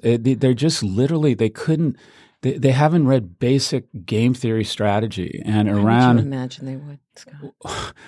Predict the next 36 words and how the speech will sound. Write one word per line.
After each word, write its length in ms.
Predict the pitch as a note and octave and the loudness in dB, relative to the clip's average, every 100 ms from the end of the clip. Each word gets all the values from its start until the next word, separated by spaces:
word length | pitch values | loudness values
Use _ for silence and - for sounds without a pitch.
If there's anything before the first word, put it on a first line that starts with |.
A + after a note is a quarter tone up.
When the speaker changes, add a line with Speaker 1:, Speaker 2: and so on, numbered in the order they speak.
| - | -2
Speaker 1:
Well, 240 | C#3 D3+ C3+ | 4 6 6
uh, 80 | A#2 | 4
and 460 | - - B2+ C3 C#3 | 0 -6 2 6 6
this 160 | C3 | 6
all 140 | C#3+ C3 | 4 6
goes 160 | A2 | 4
back 200 | A#2+ A2+ | 4 2
to 60 | G2+ | 4
the 80 | G#2 | 4
worst 220 | D3+ - | 4 4
geopolitical 540 | A2+ - G2+ G2 G2+ | 2 4 2 2 0
decision 420 | F#2 G#2 F#2+ F#2+ | -2 0 0 2
in, 160 | F#2 F2+ | 0 0
of 100 | G2+ | -4
the 80 | F2+ | 0
last 280 | F#2 F#2 - | 0 0 0
fifty 220 | G2+ G2 | 0 0
years 200 | F#2 F2+ | 0 0
since 200 | - F2+ | -2 -2
we 80 | F#2+ | 0
went 120 | F#2 | 0
into 120 | F2 E2 | 0 -2
Southeast 500 | F#2+ F2 F#2 - - | -4 -2 -6 -8 -12
Vietnam 560 | A2 G#2 F#2 G2 G2 G2+ | -2 0 0 0 0 0
was 160 | F#2 F#2+ | 0 0
when 340 | G2 F#2 - _ _ _ _ _ _ _ | 2 2 -2 _ _ _ _ _ _ _
we 160 | C3 G#2+ | 2 4
decided 540 | G2+ - F2+ F2 F2 | 4 2 2 2 0
to 220 | - F2+ E2+ | -2 -4 -2
take 320 | - F#2+ G2 | -2 -2 0
out 180 | F2 E2+ | -2 -2
the 60 | |
buffer 340 | E2 C3 A#2+ G#2+ | 2 2 4 2
against 280 | G#2 F2+ G#2 | 2 0 -2
Iran 420 | F#2+ F#2 F#2 F2+ | 0 2 0 0
and, 400 | F2+ F2+ F2 | -2 -2 -4